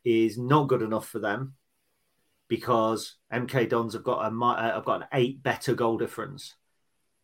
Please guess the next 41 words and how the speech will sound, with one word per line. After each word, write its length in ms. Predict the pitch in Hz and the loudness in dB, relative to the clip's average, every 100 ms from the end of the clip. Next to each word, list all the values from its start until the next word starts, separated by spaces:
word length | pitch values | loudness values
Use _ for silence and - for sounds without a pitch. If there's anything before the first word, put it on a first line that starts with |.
| _ _ _ _ | _ _ _ _
But 200 | 135 - | 0 2
M 160 | 123 | -2
K 200 | 123 120 | -2 -4
Dons 540 | 110 156 139 123 147 143 | 4 8 8 6 0 0
go 160 | 123 | 2
to 120 | 117 117 | 2 2
Burton 320 | 131 123 117 | 4 4 4
Albion, 460 | 117 113 104 98 - _ _ _ | 0 0 -2 -8 -14 _ _ _
who 220 | 127 113 | 4 4
have 80 | 98 | 2
got 180 | 113 | 0
nothing 260 | 110 113 113 | 0 -4 -6
to 100 | - | -6
play 200 | - 104 | -2 -2
for, 280 | - 104 - _ _ _ _ _ _ _ _ _ _ _ _ _ _ _ _ _ | -2 -8 -10 _ _ _ _ _ _ _ _ _ _ _ _ _ _ _ _ _
in 160 | 120 101 | -2 -2
essence. 600 | 95 104 98 - - - _ _ - | -4 -6 -8 -12 -18 -20 _ _ 2
But 120 | 120 | 4
I 80 | 113 | 6
think 240 | 143 131 | 4 2
it's 140 | 135 | -2
a 60 | 123 | -4
tough 280 | - 123 - | -2 -4 4
game, 420 | 135 135 131 131 131 | 8 8 8 4 -2
and 160 | 110 | -2
Burton 320 | 127 123 104 | 2 4 2
have 140 | 113 107 | -2 0
lost 360 | 117 110 - | 0 0 -4
two 460 | - - 147 135 131 | -12 -2 4 4 4
of 100 | 117 | 2
their 160 | 131 127 | 0 2
last 300 | 131 131 - | 0 -2 -10
five, 720 | - - 143 143 143 139 139 | -8 -2 0 2 0 0 -4
but 100 | 120 | -4
they've, 180 | 117 - | -4 -4
they've 240 | 127 117 - | -2 -2 -2
drawn, 420 | 123 127 123 120 | 0 2 2 2
lost 320 | 117 113 - | 2 0 -2
one, 300 | 120 120 117 | -2 0 0
lost 280 | 113 110 - | 0 -2 0
one. 280 | 120 117 113 | 2 2 0